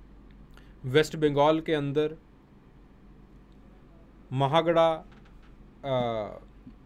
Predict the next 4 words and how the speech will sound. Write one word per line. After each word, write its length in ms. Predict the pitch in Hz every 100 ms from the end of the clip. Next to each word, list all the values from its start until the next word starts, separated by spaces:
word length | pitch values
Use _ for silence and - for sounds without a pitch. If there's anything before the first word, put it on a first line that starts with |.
| - - - - - - - - - -
उत्तर 260 | 165 160 165
प्रदेश 480 | 156 139 160 160 - 151 -
के 100 | 151
अंदर। 340 | 143 139 139